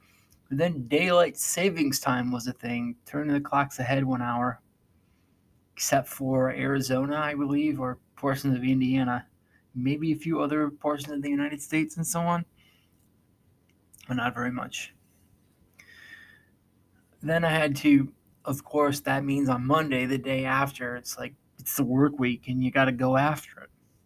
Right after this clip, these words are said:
And it usually, I mean, and I had written about this, what sometimes happens is that it's hard to adjust,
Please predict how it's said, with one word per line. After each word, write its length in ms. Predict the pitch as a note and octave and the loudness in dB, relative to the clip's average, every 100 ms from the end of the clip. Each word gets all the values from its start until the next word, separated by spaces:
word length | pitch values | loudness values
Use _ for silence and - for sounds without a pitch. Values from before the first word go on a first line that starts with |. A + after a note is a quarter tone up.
| _ _ _ _ _ _ _ | _ _ _ _ _ _ _
And 140 | C3 C3 | -4 -4
it 80 | C3+ | -2
usually, 800 | C#3 C#3 C3 C3 C3+ B2+ C3 | -2 -2 -2 -2 -2 0 0
I 120 | C3 C#3 | -2 -2
mean, 360 | C#3+ C#3 C3+ - _ - | -2 -2 -4 -10 _ -8
and 100 | C#3 | -2
I 100 | D3 | 0
had 140 | C#3 | 0
written 240 | C#3+ C#3+ | 0 0
about 360 | C3+ B2+ C3 C3 | 0 0 0 0
this, 480 | B2+ B2+ - - - _ _ _ _ _ _ _ _ _ _ | -2 -2 -2 -4 -8 _ _ _ _ _ _ _ _ _ _
what 180 | - C3+ | -4 -2
sometimes 540 | - E3+ E3 D3 C3+ B2+ | 0 0 -2 -2 -4 -2
happens 540 | A#2 C3 - B2 A#2 | -2 -2 -4 -8 -6
is 200 | B2 A#2 | -8 -6
that 160 | B2 A#2+ | -4 -2
it's 160 | A#2+ | -4
hard 320 | - B2+ C3 | 0 2 2
to 160 | A#2 A#2 | -2 -8
adjust, 640 | A#2 A2+ B2 C3+ - - | -8 -4 0 0 -2 -8